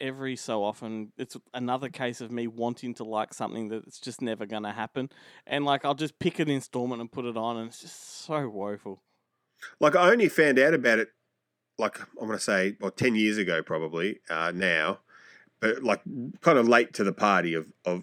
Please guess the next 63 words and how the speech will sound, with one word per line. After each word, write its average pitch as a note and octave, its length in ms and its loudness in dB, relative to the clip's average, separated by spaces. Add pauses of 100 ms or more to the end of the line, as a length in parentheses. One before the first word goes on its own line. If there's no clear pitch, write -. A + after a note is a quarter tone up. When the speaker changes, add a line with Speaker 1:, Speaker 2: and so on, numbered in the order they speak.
(140)
Speaker 2:
the G2 120 -8
Blood F#2+ 280 0
Fist F#2 200 -2
party. F#2 360 2
Like, E2 180 -4
I F#2+ 160 4
had F#2 160 2
never G2 180 4
heard F#2+ 200 6
of A#2+ 80 6
it B2 80 6
before, B2 260 6
and C3 80 6
I - 20 4
was F#2 60 2
like, E2+ 120 -2
"How B2 220 4
c-, A2+ 80 -2
how D3 140 8
could A2 180 0
this D#3 160 6
exist?" A2+ 380 2
And G2+ 100 6
I F2+ 120 6
haven't B2 300 6
heard F#2 220 4
of D2+ 100 -6
it. F#2+ 160 -2 (680)
Speaker 1:
Yeah. C#3 160 -4
Speaker 2:
And A#2+ 160 6
I, A#2 220 6
I A#2 100 4
put E3+ 180 4
the D3 80 2
first C#3 300 4
one A#2 160 6
on. B2 200 6
I G2 60 2
think A#2 160 0
I, A2 160 0
I, G2 100 0 (240)
I G2 60 -2
picked G2 240 -8
it G2+ 60 0
up F#2 160 0
on F2 220 -2
D F#2 120 2
V F2 100 0
D F#2 160 4
from E2+ 280 -4 (100)
Borders. F2 540 2
That's F2 180 -4
how, E2+ 160 0
that's F2+ 220 -6
how F#2 80 -2
long E2+ 180 -4
ago E2+ 280 -4
this F2+ 220 -6
was. C#2+ 340 -10 (720)
Uh, F2+ 560 2 (260)
Speaker 1:
<laughs> - 280 -14
Speaker 2:
and, G#2 500 4
uh, G#2+ 240 6